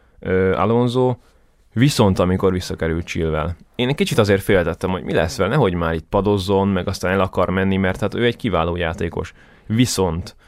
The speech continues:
amióta itt van, legjobb teljesítményét hozza. Nagyon sajnálom, hogy megsik-, ma-, nagyon sajnálom, hogy megsérült természetesen, és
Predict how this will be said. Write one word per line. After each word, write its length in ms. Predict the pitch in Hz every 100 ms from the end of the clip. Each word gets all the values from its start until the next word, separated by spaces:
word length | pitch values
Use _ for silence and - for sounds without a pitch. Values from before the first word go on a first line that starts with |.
| _ - _ _ _
amióta 460 | - 131 113 101 95
itt 140 | 101
van, 140 | 101 98
legjobb 360 | 95 87 85 -
teljesítményét 680 | 82 80 90 87 80 82
hozza. 480 | - 87 85 98 107 110 _ _ _ _ _ _ -
Nagyon 260 | 110 101 98
sajnálom, 280 | 98 98 95
hogy 80 | 95
megsik-, 380 | 107 - 104
ma-, 280 | 101 98 101
nagyon 260 | 95 117 101
sajnálom, 380 | 107 104 98 95
hogy 100 | 92
megsérült 540 | 104 - 113 110 110
természetesen, 600 | 110 104 107 110 107 113
és 340 | 98 107 -